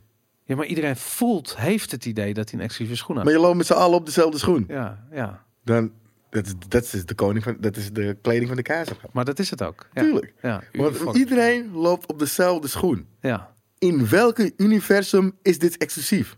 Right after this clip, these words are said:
Speaker 1: Maar iedereen rijdt in dezelfde auto en iedereen rijdt, en of het nou een B M W is of een, of een Volkswagen of
Speaker 2: Ja.
Speaker 1: whatever, het komt nog uit dezelfde fabriek waarschijnlijk
Speaker 2: Ja.
Speaker 1: ook, ja.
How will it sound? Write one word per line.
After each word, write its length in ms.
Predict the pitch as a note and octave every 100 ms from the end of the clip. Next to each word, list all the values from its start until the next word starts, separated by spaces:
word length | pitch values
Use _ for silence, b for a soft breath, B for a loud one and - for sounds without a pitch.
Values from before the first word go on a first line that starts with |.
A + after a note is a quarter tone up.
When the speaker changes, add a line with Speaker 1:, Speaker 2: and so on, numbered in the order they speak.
| _
Speaker 1:
Maar 120 | C3
iedereen 260 | - D#3 D3
rijdt 260 | C#3+ C#3+
in 60 | C#3+
dezelfde 340 | C3+ C3+ B2+
auto 400 | B2+ C3 C3+ B2+
en 100 | A#2+
iedereen 360 | G#2+ C#3 B2+ B2+
rijdt, 280 | B2 B2 -
en 180 | C3+ C3+
of 140 | C#3+
het 100 | D3+
nou 240 | C3+ C3 B2
een 200 | C3 A#2+
B 40 |
M 200 | C#3 C3
W 40 | B2+
is 280 | C3+ C3 B2
of 140 | A#2
een, 160 | B2 A2+
of 160 | B2+
een 80 | A#2
Volkswagen 560 | - E3+ E3 A#2 G#2 -
of 60 |
Speaker 2:
Ja. 60 | F#4+
Speaker 1:
whatever, 280 | F3 C3 -
het 100 | -
komt 120 | D3
nog 80 | C#3
uit 100 | C3+
dezelfde 280 | B2+ C#3+ B2
fabriek 300 | A#2+ C3+ -
waarschijnlijk 320 | F4 F4+ C3+
Speaker 2:
Ja. 40 | A2+
Speaker 1:
ook, 100 | A2
ja. 220 | D#3